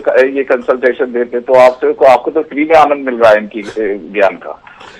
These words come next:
तो मैं ये कह रहा हूँ, अ, डॉक्टर हिमांशु, देखिए ऐसा है कि, ए,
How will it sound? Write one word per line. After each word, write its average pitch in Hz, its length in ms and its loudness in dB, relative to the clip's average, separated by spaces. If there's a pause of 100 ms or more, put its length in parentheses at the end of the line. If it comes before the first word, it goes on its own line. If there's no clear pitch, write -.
(280)
तो 143 60 -2
मैं 160 160 2
ये 180 220 0
कह 165 180 4
रहा 110 120 4
हूँ, 113 240 0
अ, 107 220 0
डॉक्टर 101 320 -2
हिमांशु, 90 440 -6
देखिए 135 320 -6
ऐसा 135 380 0
है 127 120 2
कि, 160 420 -6 (760)
ए, 113 120 2